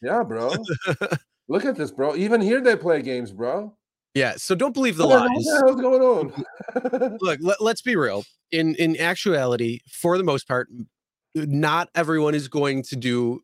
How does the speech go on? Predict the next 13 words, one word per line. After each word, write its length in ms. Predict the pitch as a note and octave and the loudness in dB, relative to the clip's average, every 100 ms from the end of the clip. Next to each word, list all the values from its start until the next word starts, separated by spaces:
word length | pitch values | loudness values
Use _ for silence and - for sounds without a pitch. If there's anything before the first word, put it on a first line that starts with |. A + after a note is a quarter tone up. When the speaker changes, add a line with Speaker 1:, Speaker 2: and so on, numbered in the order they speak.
| _ | _
Speaker 2:
shared 380 | - C3 A2 | -6 -2 0
rides. 400 | A2+ B2+ G2 - | 2 0 -2 -8
They 100 | - | -6
don't 260 | B2 B2 B2 | -4 -2 -4
want 260 | B2 C#3+ - | -2 -2 -2
to. 180 | G#2 - _ | -8 -12 _
We've 140 | - G#2 | -10 -8
seen 280 | - D3+ D3 | -6 -2 0
that 200 | C3+ - | -2 -4
before. 400 | C3 E3+ C#3 - _ _ _ _ _ | -6 -2 -2 -4 _ _ _ _ _
Um, 500 | B2+ A#2 G#2+ G2+ G#2 - _ | 0 2 0 -2 -6 -12 _
Speaker 1:
Hey, 100 | G#2 | -14
Steve. 320 | A#2 - F#2 | -14 -14 -14